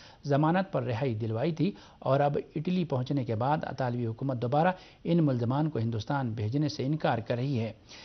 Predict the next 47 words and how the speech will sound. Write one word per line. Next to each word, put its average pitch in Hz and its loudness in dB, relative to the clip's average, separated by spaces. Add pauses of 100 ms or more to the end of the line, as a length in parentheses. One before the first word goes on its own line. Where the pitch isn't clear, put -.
(200)
ہندوستان 185 4
کے 185 2
چیف 196 -2
جسٹس 139 -2 (420)
التمش 147 2
کبیر 160 0
نے 123 0
کہا 135 0
ہے 196 2
کہ 151 -2
ضمانت 131 0
کی - -2
خلاف 127 -4
ورزی 143 0
کرنے 127 -2
کی 135 -4
بنا 135 2
پر 165 0 (360)
اٹلی 151 -2
کے 120 -2
سفیر 165 -2
کو 147 -2
عدالت 123 -2
میں 120 -4
حاضر 113 -2
ہونا 113 -2
پڑے 143 2
گا 160 2 (260)
اور - -2
انہیں 147 4
کسی 190 -2
بھی 139 -2
طرح 139 0
کا - -4
کوئی 156 -2
سفارتی 135 -2
تحفظ 135 -4 (300)
یا 131 2
استثناء 120 0
حاصل 123 -2
نہیں 143 4
ہے۔ 110 -2 (400)
اطالوی 139 2
حکومت 160 0
کی 160 -4
طرف 170 2
سے - -2